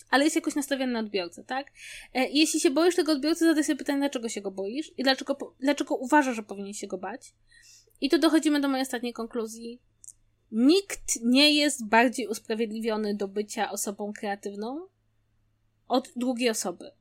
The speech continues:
Tylko ty możesz mówić swoim głosem. W związku z tym, jeśli boisz się, że twój głos jest za mało ważny,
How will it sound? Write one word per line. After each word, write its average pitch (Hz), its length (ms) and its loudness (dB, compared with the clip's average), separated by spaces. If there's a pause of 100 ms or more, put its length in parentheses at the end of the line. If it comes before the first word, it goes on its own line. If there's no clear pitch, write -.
(140)
Tylko 330 340 6
ty 311 120 2
możesz 269 260 2
mówić 226 220 -4
swoim 202 240 -10
głosem. 190 360 -14 (460)
W - 40 -20
związku 285 260 0
z 311 60 -2
tym, 294 120 0
jeśli 285 200 0
boisz 269 240 4
się, 330 100 2
że 277 80 -4
twój 277 180 -4
głos 262 160 -4
jest 254 120 -4
za 247 80 -2
mało 233 220 -2
ważny, 220 320 -4